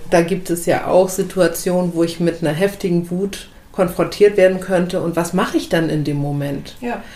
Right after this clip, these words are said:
Speaker 1: Was dient mir, dass ich gut da bleiben kann oder
Speaker 2: Mhm.
Speaker 1: auch entscheiden kann, hier ist meine Grenze, ich verlasse jetzt den Raum.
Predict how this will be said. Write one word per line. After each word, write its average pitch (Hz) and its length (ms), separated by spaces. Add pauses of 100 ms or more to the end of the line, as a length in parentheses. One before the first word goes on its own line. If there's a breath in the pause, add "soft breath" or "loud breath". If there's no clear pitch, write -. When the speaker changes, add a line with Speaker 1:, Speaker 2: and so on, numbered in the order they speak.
(240 loud breath)
Speaker 1:
Was 208 300
dient 233 360
mir, 202 140
dass 180 200
ich - 160
gut 180 200
da 208 200
bleiben 165 500
kann 151 460
oder 196 400
Speaker 2:
Mhm. 190 80
Speaker 1:
auch 170 280
entscheiden 170 460
kann, 156 300 (320)
hier 208 180
ist 196 140
meine 160 180
Grenze, 175 320
ich 151 100
verlasse 165 360
jetzt 151 240
den 151 100
Raum. 156 420